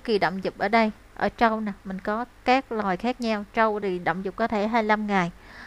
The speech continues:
bò tầm hai mươi mốt ngày, dê là kéo dài từ hai mươi đến hai mươi mốt ngày, trong khi nuôi lợn có hai mươi mốt ngày thôi. Ở tương tự, ví dụ nhịp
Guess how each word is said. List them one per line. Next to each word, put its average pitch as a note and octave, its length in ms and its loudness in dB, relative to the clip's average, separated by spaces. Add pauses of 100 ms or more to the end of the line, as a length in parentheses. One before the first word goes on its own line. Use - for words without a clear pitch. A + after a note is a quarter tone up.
(140)
bò G3+ 180 2
tầm F#3 240 -4
hai G#3 140 -2
mươi G3+ 80 -2
mốt A#3 200 -4
ngày, F#3+ 260 -2 (100)
dê G#3 240 2
là F#3+ 140 0
kéo A3 200 -2
dài G#3+ 260 2
từ F#3 140 -4
hai G#3 220 -2
mươi G#3+ 180 0
đến A3 160 -2
hai A#3+ 120 -4
mươi G#3+ 60 -6
mốt A#3 160 -8
ngày, F#3+ 240 -2 (440)
trong G#3+ 140 -4
khi A3 140 -4
nuôi G#3 160 -4
lợn F3 240 -2
có G#3+ 160 -4
hai A3+ 140 0
mươi G#3 140 -4
mốt G#3+ 200 -8
ngày F3+ 180 -2
thôi. G3 260 -4 (480)
Ở G3 100 0
tương G#3+ 220 -2
tự, - 240 -2
ví A#3 180 -6
dụ A3 120 -4
nhịp F#3+ 200 -6